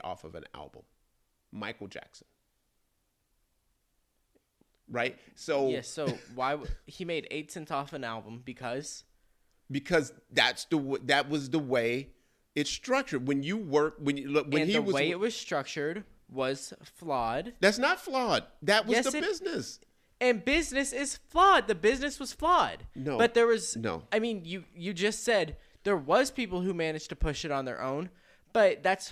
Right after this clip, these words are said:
Speaker 2: few and far in
Speaker 1: No,
Speaker 2: between.
Speaker 1: that's what comes with having a machine behind you. So Sir Mix-a-Lot, Sir Mix-a-Lot sold a t-, a tape out of his car for ten dollars. Whatever his production cost was,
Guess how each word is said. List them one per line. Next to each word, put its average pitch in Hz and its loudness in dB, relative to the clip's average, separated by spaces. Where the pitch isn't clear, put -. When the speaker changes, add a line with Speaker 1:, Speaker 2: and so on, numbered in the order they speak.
Speaker 2:
few 233 -2
and 214 0
far 214 0
in 202 -2
Speaker 1:
No, 196 0
Speaker 2:
between. 208 0
Speaker 1:
that's 196 0
what 190 -2
comes 190 -8
with 147 -8
having 143 -10
a 127 -2
machine 175 -6
behind 110 -8
you. - -20
So 170 0
Sir 226 4
Mix-a-Lot, 202 -4
Sir 190 -2
Mix-a-Lot 180 -2
sold 151 0
a 110 -4
t-, 120 -4
a 120 -4
tape 123 -4
out 110 0
of 123 -12
his 117 -8
car 73 -6
for - -2
ten 139 2
dollars. 78 -4
Whatever 170 6
his 196 4
production 151 -2
cost 107 -6
was, 92 -2